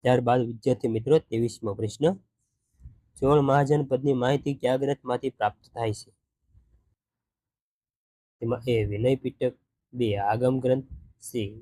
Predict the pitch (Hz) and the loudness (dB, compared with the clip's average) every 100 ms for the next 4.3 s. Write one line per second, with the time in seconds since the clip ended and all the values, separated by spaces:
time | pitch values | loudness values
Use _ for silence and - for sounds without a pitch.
0 | - 110 123 131 139 131 _ _ _ _ | -8 -6 -2 2 2 2 _ _ _ _
1 | 127 123 110 120 131 135 - 127 120 120 | 0 0 0 -2 0 0 2 2 2 -2
2 | - - _ _ - 127 131 120 127 123 | -6 -20 _ _ -4 0 0 2 2 2
3 | 127 117 123 117 113 117 110 107 107 120 | 0 -4 -2 0 2 0 0 -2 -2 -4
4 | 117 165 | 0 -2